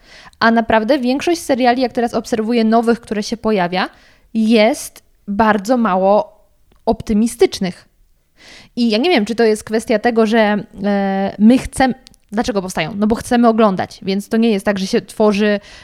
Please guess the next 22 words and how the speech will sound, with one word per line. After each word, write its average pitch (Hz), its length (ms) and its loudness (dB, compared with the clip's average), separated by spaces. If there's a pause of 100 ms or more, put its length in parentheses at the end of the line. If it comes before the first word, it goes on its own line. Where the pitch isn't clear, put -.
w - 120 -20
próżnię. 196 520 -2
Ludzie 233 280 0
chcą 262 440 -2
tego. - 280 -8 (160)
Pytanie 226 300 -4
tylko 233 260 -4
dlaczego? 226 540 -2
Czy - 140 -12
to 233 100 -2
jest, 262 540 -6
czy 240 120 -4
oni 226 120 -2
są 214 180 -6
tak 294 220 -4 (180)
już 220 420 -6 (440)
dobici, 208 580 -2
sfrustrowani 226 720 -4
w - 40 -14
swoim 214 420 -2
życiu, 202 400 -4 (540)
że 233 260 0